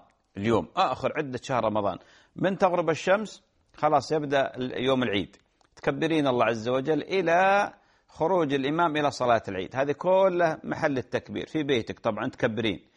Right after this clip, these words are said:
وتوصين عيالك، توصين اللي في البيت. كذلك زكاة الفطر بارك الله فيك، تكثرين من ز-، يعني قصدي زكاة الفطر تخرجينها،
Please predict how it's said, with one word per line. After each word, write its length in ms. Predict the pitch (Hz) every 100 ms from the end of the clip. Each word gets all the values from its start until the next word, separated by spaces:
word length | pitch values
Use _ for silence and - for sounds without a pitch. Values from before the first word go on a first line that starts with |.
| _ -
وتوصين 580 | - - 139 - 127
عيالك، 440 | 110 107 104 98 98
توصين 380 | 110 - 110 104
اللي 160 | 107
في 80 | 98
البيت. 440 | 104 104 107 101 _ _ _ _
كذلك 320 | 131 156 165
زكاة 340 | 139 160 160 147
الفطر 340 | 131 156 135
بارك 340 | 120 123 120 120
الله 160 | 107
فيك، 280 | 98 104 - _ _
تكثرين 340 | - - 147 143
من 120 | 131
ز-، 80 | 120
يعني 360 | 104 95 113
قصدي 340 | - 131 - 120
زكاة 320 | 117 147 139
الفطر 280 | 123 143 139
تخرجينها، 580 | 135 139 131 120 92 87